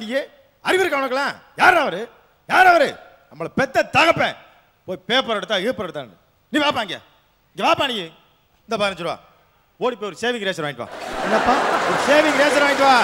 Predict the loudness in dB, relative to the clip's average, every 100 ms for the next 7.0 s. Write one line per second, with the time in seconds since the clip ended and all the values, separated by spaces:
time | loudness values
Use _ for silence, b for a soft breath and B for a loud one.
0 | 0 -4 -4 -2 -2 -2 -2 0 0 0
1 | -2 -2 -4 -4 -8 -8 -10 -10 -8 -4
2 | -4 -2 -4 -4 -2 0 0 -2 -6 -6
3 | -2 2 2 -2 -8 -20 _ _ _ _
4 | _ _ 0 0 0 -2 -2 -4 -6 -6
5 | -8 -10 -8 -4 -2 -2 -4 -6 -8 -4
6 | -2 -2 -2 -4 -2 -2 0 0 -2